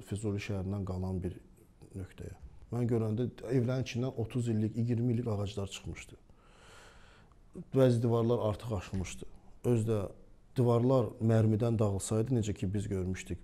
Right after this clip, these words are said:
bizim rayonlarda, Tərtərdə, Bərdərdə və həmin o Gəncədə, bu divarlar mərmilərdən yayılıb dağılmamışdı. Bunları vaxt dağıtmışdı və insan əlləri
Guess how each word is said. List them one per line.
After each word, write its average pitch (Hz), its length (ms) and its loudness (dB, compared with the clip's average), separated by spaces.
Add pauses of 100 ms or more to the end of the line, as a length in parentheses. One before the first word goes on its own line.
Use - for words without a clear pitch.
bizim 98 240 -2
rayonlarda, 87 560 -4
Tərtərdə, 82 640 -6
Bərdərdə 90 560 -8
və 80 140 -6 (340)
həmin 101 240 -2
o 92 80 -4
Gəncədə, 85 480 -6 (800)
bu 135 120 6
divarlar 120 640 4
mərmilərdən 113 560 2
yayılıb 104 320 0
dağılmamışdı. 101 640 -2 (480)
Bunları 117 320 2
vaxt 127 260 -2
dağıtmışdı 104 540 0
və 113 120 -2 (120)
insan 101 320 -2
əlləri 85 380 -8